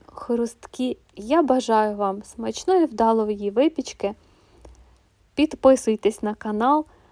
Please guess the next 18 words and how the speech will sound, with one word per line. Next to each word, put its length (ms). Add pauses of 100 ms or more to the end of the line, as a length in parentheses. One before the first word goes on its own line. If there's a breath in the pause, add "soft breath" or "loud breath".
(160 soft breath)
натискайте 760
на 180
дзвіночок, 600
щоб 240
не 120
пропускати 800
нові 380
відео. 540 (220)
Пишіть 520
коментарі 840
після 480
того, 300
як 280
приготуєте, 1000 (380 soft breath)
посмакуєте, 960 (280 soft breath)
щоб 220 (140)
розповісти 1000
іншим 560